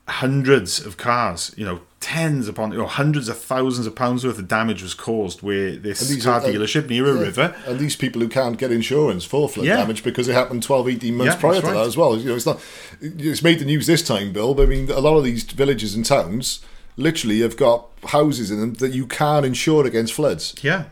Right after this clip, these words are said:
Speaker 2: Because
Speaker 1: Yeah.
Speaker 2: over the last four or five years, it's happened repeatedly, you
Speaker 1: And,
Speaker 2: know?
Speaker 1: you know, these people who, uh, have been trying to get their lives back together. I spoke to one lady recently who had been, uh, relocated,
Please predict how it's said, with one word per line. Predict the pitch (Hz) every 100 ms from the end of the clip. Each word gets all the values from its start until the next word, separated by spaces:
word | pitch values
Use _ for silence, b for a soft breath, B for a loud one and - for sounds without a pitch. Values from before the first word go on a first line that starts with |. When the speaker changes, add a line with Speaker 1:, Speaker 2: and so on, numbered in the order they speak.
| -
Speaker 2:
Because | 117 131
Speaker 1:
Yeah. | 131
Speaker 2:
over |
the | 135
last | 131 127 -
four | 135 131
or |
five | 120 127 117
years, | 139 113
it's | 117
happened | 135 127 117 110
repeatedly, | 120 156 135 92
you | 165
Speaker 1:
And, | 147
Speaker 2:
know? | 151
Speaker 1:
you | 156 143
know, |
these | 127 127
people | - 151 139 131
who, | 147 127 139 170 165 - - _ -
uh, | 117 117
have | 117 113
been | 113
trying | - 135
to | 135
get | 127
their | 127
lives | 120 120 117
back | - 117 110
together. | 104 110 120
I |
spoke | 110 - 110
to | 117
one | 117 113
lady | 117 117
recently | 113 135 151 107
who | 95
had | 101
been, | 107 104 104 -
uh, | 107 101 98
relocated, | 117 117 107 123 120 85 117